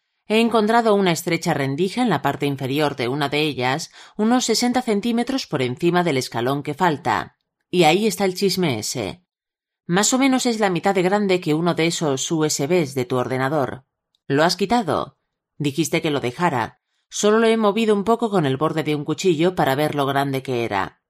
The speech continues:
Pero esa es la parte rara. Al volver a ponerlo en la rendija, he debido de resetear algo, porque diez segundos más tarde he oído ese susurro que es realmente aterrador.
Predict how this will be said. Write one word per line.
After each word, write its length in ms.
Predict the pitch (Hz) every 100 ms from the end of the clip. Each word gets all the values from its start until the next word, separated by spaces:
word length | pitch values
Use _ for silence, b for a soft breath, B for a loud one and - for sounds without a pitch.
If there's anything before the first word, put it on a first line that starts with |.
| _ _ _ _
Pero 240 | 180 196
esa 200 | 226 -
es 100 | 220
la 140 | 196 170
parte 280 | 185 180
rara. 520 | 156 131 104 - - _ _ _ _
Al 120 | 160
volver 300 | 156 151 185
a 60 | 180
ponerlo 380 | 175 185 170
en 100 | 135
la 100 | 127
rendija, 640 | 131 151 180 180 160 165 180 _ _
he 100 | 208
debido 320 | 226 254 233
de 160 | 175 151
resetear 560 | 143 139 131 131 160
algo, 440 | 175 190 127 98 - _ _
porque 280 | - 127 160
diez 240 | 156 202
segundos 480 | 202 170 196 196 175
más 160 | 170 165
tarde 320 | 214 220 220
he 60 | 139
oído 260 | 151 165
ese 160 | 156 147
susurro 540 | 127 120 185 202 226
que 160 | - 135
es 160 | 139
realmente 500 | 151 143 135 131 147
aterrador. 680 | 156 143 135 123 117 95 90